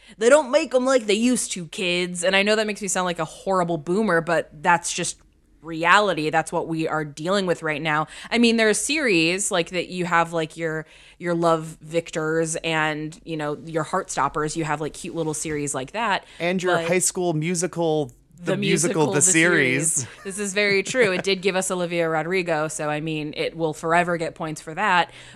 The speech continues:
Speaker 1: But they aren't these gigantic phenomenons the way they once were because we're getting to a point where right now we all complain a lot about how samey kind of popular culture is 'cause it's just kind of all Marvel and Star Wars right now.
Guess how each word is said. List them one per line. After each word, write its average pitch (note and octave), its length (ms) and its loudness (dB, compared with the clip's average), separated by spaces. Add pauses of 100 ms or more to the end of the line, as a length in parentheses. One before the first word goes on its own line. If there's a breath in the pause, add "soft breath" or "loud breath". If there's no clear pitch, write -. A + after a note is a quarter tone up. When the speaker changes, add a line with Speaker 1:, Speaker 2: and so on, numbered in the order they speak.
Speaker 1:
But F#3 340 2
they G3 400 4
aren't G3+ 520 -2
these G#3 260 -4
gigantic F3 720 -2
phenomenons E3+ 800 0
the F3 100 -2
way E3 180 2
they E3 160 0
once D#3+ 260 -4
were G#3 220 0
because F#3+ 380 -4
we're E3+ 320 -6 (180)
getting G3 300 2
to G3 180 -2
a F3+ 80 -2
point G3+ 420 -6
where F3 540 -4 (220)
right G3+ 260 2
now G3+ 220 4
we F#3+ 180 -2
all F3 180 2
complain E3+ 640 -4
a - 80 -4
lot D#3+ 380 0
about F3 240 -4
how D#3+ 400 0
samey G#3 920 -2 (280)
kind F3+ 240 -2
of E3 160 -4
popular E3 540 0 (120)
culture E3 300 -4
is G3 120 -4
'cause E3+ 180 -6
it's E3 160 -6
just - 240 -8
kind D#3+ 240 -4
of D3+ 60 -6
all D#3 220 -2
Marvel D3+ 460 -6
and D3 140 -6
Star D3 240 -4
Wars F3+ 360 -4
right G#3 180 -2
now. A3 260 2